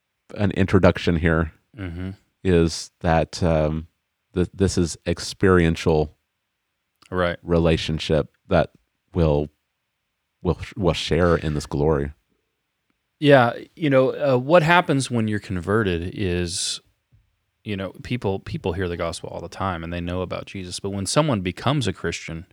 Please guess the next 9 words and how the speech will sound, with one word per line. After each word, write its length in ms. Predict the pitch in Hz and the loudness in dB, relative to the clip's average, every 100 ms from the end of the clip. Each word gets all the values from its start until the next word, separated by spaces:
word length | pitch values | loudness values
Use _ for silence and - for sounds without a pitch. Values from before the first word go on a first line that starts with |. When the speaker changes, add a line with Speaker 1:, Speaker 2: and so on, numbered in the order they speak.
| _ _ _ _ _ _ _ _ | _ _ _ _ _ _ _ _
Speaker 2:
they 340 | 104 98 110 107 | -6 2 2 2
actually 840 | 120 127 - 117 107 107 104 - _ _ - | 0 0 0 0 2 0 0 -6 _ _ -8
see 480 | - - 139 143 | -4 0 2 2
Christ 460 | 127 - 92 92 - | 0 0 2 0 -4
for 180 | - 87 | -6 -4
who 200 | - 107 | -2 0
he 220 | 92 87 | 0 -2
is. 440 | 95 - - - 80 | -4 -6 -10 -12 -14
Speaker 1:
Mm-hmm. 80 | 78 | -20